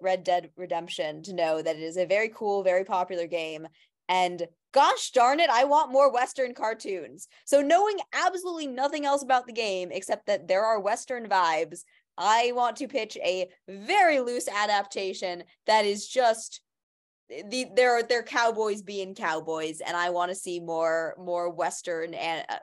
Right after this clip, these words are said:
literal Western animation. I, uh, again, I know I, this is a very short pitch because I don't know the game, so I can't argue of any particular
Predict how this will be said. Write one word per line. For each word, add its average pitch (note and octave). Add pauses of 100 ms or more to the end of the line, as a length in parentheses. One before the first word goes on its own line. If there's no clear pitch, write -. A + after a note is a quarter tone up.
literal B3
Western G#3+
animation. E3+
I, F3 (520)
uh, E3 (120)
again, A3 (160)
I G#3
know C4
I, A3+
this A3+
is C4
a D4
very F4
short D#4
pitch D4
because A3
I A3
don't A#3
know B3+
the A#3
game, G3+
so C#4
I G3
can't B3+
argue G#3+
of A3+
any G#3+
particular G#3+